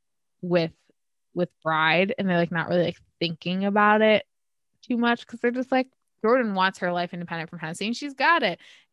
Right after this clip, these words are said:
Declan wants his life independent from Ronan and he's got it. And so there's kinda like, "Hey, like, this is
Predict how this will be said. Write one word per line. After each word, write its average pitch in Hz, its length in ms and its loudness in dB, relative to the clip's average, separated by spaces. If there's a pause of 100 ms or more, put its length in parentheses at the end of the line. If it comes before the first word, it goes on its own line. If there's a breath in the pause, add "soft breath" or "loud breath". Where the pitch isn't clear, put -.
(260)
Declan 226 220 -2
wants 262 200 -4
his 269 100 -12
life 269 200 -4
independent 277 420 -6
from 277 140 -8
Ronan 277 520 -6
and 285 140 -2
he's 349 220 -4
got 220 280 2
it. 196 200 -2
And 220 100 -4
so 233 120 -2
there's 240 220 0
kinda 302 180 0
like, 294 160 0
"Hey, 311 640 4
like, 262 240 2
this 302 200 -2
is 277 120 -4